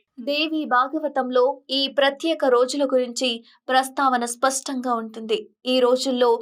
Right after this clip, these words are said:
యోనిశిల నుండి ఎర్రని స్రావం వెలువడుతుంది. ఈ ఎర్రని నీరే శక్తిపీఠం ముందున్న సౌభాగ్య కుండలిలోని నీరుగా చెబుతారు. ఈ ప్రత్యేకమైన మూడు రోజులు ఆలయం మూసి ఉంచుతారు.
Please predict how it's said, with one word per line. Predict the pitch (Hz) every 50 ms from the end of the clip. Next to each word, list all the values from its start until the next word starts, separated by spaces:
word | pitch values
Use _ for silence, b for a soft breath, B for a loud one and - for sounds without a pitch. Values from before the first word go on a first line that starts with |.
| B B B B B
యోనిశిల | 240 233 247 247 262 302 330 339 311 - 330 285 277
నుండి | 262 254 254 240 226 240 240 254 277 - - 220 233 226
ఎర్రని | 240 240 269 277 269 254 226
స్రావం | 226 - - 240 233 233 240 240 233 233 254 262 - 214
వెలువడుతుంది. | 208 220 214 233 233 233 - - 214 208 208 214 208 - b b b b b -
ఈ | 233 233 226 226 226 233
ఎర్రని | 233 247 277 277 269 247 233
నీరే | 220 226 226 233 220 220 240 233 B B B B B
శక్తిపీఠం | - - 294 285 285 - 302 302 302 277 277 277 269 254 254
ముందున్న | 254 254 247 240 254 240 240 240 240
సౌభాగ్య | 233 240 277 269 277 277 285 302 311 302 302 277 254
కుండలిలోని | 262 247 247 240 247 277 277 269 262 247 240 240 233 233 233
నీరుగా | 220 202 208 226 247 240 262 247 233 -
చెబుతారు. | 226 214 220 214 - 214 214 214 - - _ _ _ _ -
ఈ | 240 254 254 247 233
ప్రత్యేకమైన | 262 262 254 254 262 311 320 320 320 302 277 277 269 254 254
మూడు | 240 226 226 233 262 294
రోజులు | 277 269 254 233 226 247 233 233 226 233 B B B B B B
ఆలయం | 240 240 247 254 262 262 254 247 240 254 262 240 214
మూసి | 214 240 226 - 269
ఉంచుతారు. | 254 226 220 226 226 226 220 214 208